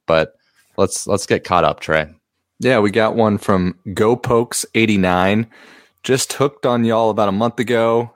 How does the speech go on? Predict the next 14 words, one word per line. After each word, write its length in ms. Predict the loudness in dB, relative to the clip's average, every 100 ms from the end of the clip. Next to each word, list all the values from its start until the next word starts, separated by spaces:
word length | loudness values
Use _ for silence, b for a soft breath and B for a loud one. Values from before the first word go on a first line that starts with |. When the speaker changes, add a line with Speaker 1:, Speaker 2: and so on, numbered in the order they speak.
| _ -4
Speaker 2:
and 220 | -4 -2
been 160 | -2
very 240 | 0 0 0
impressed 400 | 0 0 0 0
ever 180 | -2 -2
since. 580 | -2 -2 -2 -4 -10 -14 B B B B
The 80 | -2
draft 400 | 0 0 0 -2
a 60 |
couple 360 | -2 -2 -2 -2
weeks 260 | -2 -6 -6
ago 320 | -2 0 2
was 240 | 0 -2 -6 _
excellent. 540 | -2 0 0 0 0